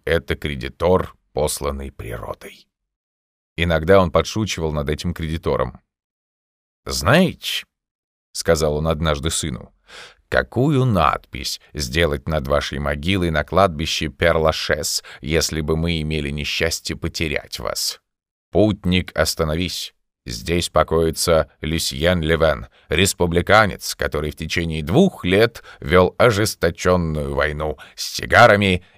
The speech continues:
и новыми сапогами». В настоящее время, однако, этот враг сигар не мечтал уже больше о республике, слишком долго заставлявшей себя ждать. «Да, впрочем, — говорил он себе, —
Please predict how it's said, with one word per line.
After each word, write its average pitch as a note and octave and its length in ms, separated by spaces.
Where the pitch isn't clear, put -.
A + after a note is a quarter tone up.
и A2 280
новыми D2+ 720
сапогами». A#1 760
В C2 80
настоящее G2+ 640
время, G2 360
однако, D#2 380
этот D2 380
враг D#2 280
сигар F#2 420
не G#2+ 160
мечтал G#2+ 520
уже D2+ 200
больше D#2 400
о D2 60
республике, D#2+ 720
слишком C3+ 540
долго F2+ 300
заставлявшей D2+ 680
себя C2 300
ждать. - 500
«Да, D#3+ 300
впрочем, — D#2+ 720
говорил D2+ 420
он C#2+ 120
себе, — C#2 360